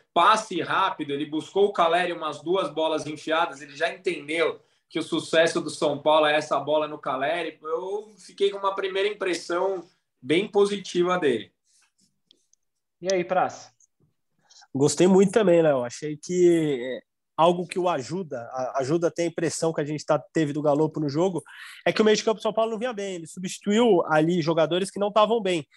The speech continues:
Speaker 3: E ele entrou num setor em que, é, precisava de uma, de um dinamismo, de uma vida ali, de uma pulsão. E ele foi muito bem. Ele, e, e ele, o Losetti falou isso na transmissão, e eu acho que é fundamental pra analisar, é, a inteligência tática dele.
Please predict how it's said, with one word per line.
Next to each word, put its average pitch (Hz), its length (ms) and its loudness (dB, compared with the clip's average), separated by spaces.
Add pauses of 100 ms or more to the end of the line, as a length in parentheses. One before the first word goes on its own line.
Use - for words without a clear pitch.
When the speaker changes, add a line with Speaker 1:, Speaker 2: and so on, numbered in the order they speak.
(200)
Speaker 3:
E 165 60 2
ele 180 80 2
entrou 196 240 2
num 226 100 0
setor 202 400 2
em 220 100 -6
que, 180 960 -4 (280)
é, 131 320 2
precisava 175 580 4
de 185 80 2
uma, 180 220 2
de 151 180 -18
um 160 80 -8
dinamismo, 165 640 -2
de 160 60 -14
uma 160 160 -2
vida 175 320 -10
ali, 170 100 0
de 170 60 -10
uma 165 160 0
pulsão. 170 360 -2
E 170 40 2
ele 190 100 -2
foi 214 120 -4
muito 233 200 -6
bem. 208 240 0
Ele, 143 240 -8 (560)
e, 175 260 -2
e 175 60 8
ele, 196 360 6
o 127 160 -4
Losetti 185 400 2
falou 190 200 -2
isso 175 100 -6
na 180 80 -2
transmissão, 165 480 -2
e 196 40 4
eu 190 100 4
acho 185 100 2
que - 80 -4
é 185 40 -6
fundamental 202 520 0
pra 190 80 -2
analisar, 180 640 0
é, 147 300 -8
a 147 100 -2
inteligência 175 680 -4
tática 165 420 -2
dele. 147 300 -6